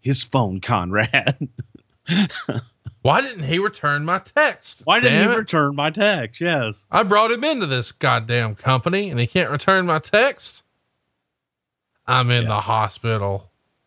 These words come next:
Speaker 1: That's all he had to say, man.
Speaker 2: What? "I'm in the hospital"?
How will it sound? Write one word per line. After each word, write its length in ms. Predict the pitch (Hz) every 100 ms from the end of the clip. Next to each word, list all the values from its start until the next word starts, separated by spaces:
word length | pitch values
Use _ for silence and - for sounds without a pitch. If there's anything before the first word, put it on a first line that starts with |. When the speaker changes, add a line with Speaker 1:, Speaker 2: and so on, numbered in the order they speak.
| _ _ _ _ _ _ _ _ _ _ _ _ _ _
Speaker 1:
That's 120 | 120
all 120 | 165 151
he 60 |
had 180 | 143 147
to 60 | 135
say, 240 | - 147
man. 300 | 117 98 104 107 _ _ _ _ _ _ _ -
Speaker 2:
What? 180 | 139 98
"I'm 100 | 113
in 80 |
the 60 | 113
hospital"? 500 | 120 127 113 147 143